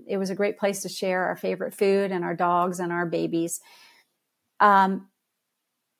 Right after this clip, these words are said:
but now, a-, and so here, I have two answers, Zan. Quickly,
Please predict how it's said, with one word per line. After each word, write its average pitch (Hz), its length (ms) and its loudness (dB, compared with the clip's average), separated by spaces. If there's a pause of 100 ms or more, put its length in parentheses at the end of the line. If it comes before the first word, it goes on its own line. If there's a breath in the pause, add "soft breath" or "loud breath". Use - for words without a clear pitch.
(160)
but 220 320 8
now, 196 600 6 (260)
a-, 208 220 0
and 220 180 2
so 220 380 6
here, 269 260 6
I 269 80 10
have 285 160 8
two 269 220 4
answers, 180 380 0
Zan. 175 320 0
Quickly, 311 680 4